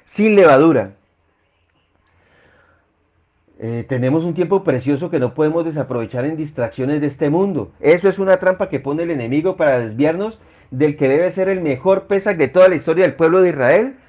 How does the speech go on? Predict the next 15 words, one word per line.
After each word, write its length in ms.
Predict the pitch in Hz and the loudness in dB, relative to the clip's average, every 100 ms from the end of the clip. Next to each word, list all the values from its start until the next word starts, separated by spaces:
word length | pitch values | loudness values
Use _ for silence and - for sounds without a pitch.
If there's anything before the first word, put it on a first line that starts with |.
| _ | _
ahora 460 | 131 131 170 196 208 | 0 2 4 2 -2
que 100 | 165 | -6
tenemos 420 | 135 135 180 196 | -2 -2 -2 -2
conciencia 560 | 135 113 170 180 180 196 | -4 -4 -2 -2 0 -2
de 100 | 165 | 0
pertenecer. 800 | 113 104 110 104 110 123 - _ _ _ _ _ _ _ _ _ _ _ _ _ _ _ _ - | -4 -6 -8 -6 -4 -4 -4 _ _ _ _ _ _ _ _ _ _ _ _ _ _ _ _ -4
Es 120 | 156 | -2
momento 380 | 196 196 190 196 | 0 0 2 2
de 120 | 196 | 2
ponernos 440 | 190 120 120 151 147 | 0 -2 -2 -2 -4
al 140 | 107 | -2
día 160 | 110 110 | -4 -4
con 160 | 143 | -4
nuestro 260 | 135 131 101 | -6 -8 -12
Creador, 520 | 98 92 98 135 | -10 -10 -4 -4